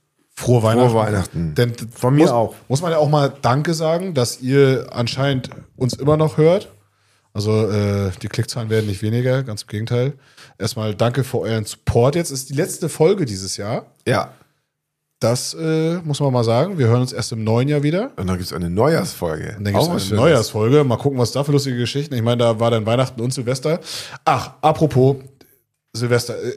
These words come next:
Speaker 1: es tut mir leid, ich muss es einmal droppen. Äh, ey, wenn's nicht sein muss, lasst das mit der Böllerei.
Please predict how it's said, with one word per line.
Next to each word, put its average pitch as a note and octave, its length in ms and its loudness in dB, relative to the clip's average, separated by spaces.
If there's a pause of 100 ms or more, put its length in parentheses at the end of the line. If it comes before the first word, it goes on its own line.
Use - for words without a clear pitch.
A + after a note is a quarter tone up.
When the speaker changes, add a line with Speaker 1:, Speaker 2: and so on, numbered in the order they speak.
(100)
Speaker 1:
es C3 120 -8
tut C3+ 100 -6
mir A#2 80 -4
leid, G#2+ 140 -2
ich G2 80 -6
muss G#2 160 0
es - 60 -10
einmal F#2+ 180 -8
droppen. G#2 320 -2 (520)
Äh, A#2+ 340 4
ey, A#2 60 -6 (340)
wenn's A#2+ 200 0
nicht A2 120 -6
sein G#2+ 240 -4
muss, G#2 260 -4 (260)
lasst - 220 -4
das F#2+ 120 -10
mit F2+ 120 -14
der F#2 60 -8
Böllerei. F2 440 -10